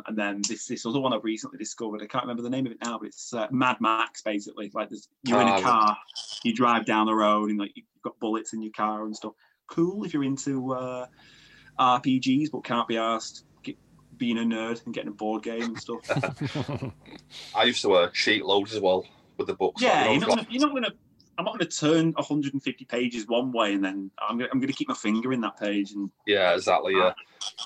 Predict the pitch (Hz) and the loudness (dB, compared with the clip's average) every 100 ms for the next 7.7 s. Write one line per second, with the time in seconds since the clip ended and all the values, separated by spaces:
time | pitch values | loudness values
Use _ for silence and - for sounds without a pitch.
0 | - 104 107 98 - 123 135 120 113 107 | -12 -6 -4 -4 -2 2 4 4 2 2
1 | 95 - 107 101 - 92 95 - 95 92 | 2 2 0 0 0 -2 -2 2 2 2
2 | 92 107 - - 127 110 - 101 - 95 | -2 -8 -12 -2 0 0 2 2 2 -2
3 | 92 87 92 - 104 - - 127 101 95 | 0 0 -2 -4 -10 -2 2 4 4 2
4 | 92 104 101 95 95 131 - 135 143 - | 0 0 0 0 0 -4 -2 0 -2 2
5 | 160 135 143 - 120 - 180 185 247 226 | 0 2 0 0 -4 -2 -2 4 2 4
6 | 254 226 175 214 277 147 120 113 - 120 | 2 4 4 4 2 2 0 -2 0 2
7 | 151 - 120 143 156 147 | 2 2 4 4 4 0